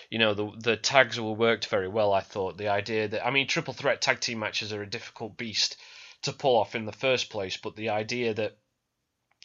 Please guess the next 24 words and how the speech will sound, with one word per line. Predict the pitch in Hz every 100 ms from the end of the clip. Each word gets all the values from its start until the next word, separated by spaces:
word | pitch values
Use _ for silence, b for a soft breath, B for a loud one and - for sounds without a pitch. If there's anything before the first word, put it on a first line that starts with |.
| -
people | - 123 120
were | 120
opportunistically | 120 104 117 - 117 127 120 123 - - 113 104
tagging | 131 107 101
in, | 107 107 104 B B B
I | 123
think | 226 247
exclusively, | - - 190 185 107 101
I | 113
think | 196 165 110
pretty | - 175
much | 127 107
a |
hundred | 123 120 -
percent | - 131
of | 78
the | 95
time, | - 135 101 98 -
unless | 113 113 -
it |
was | 117 113
their | 113
own | 104
partner, | - 127 98 95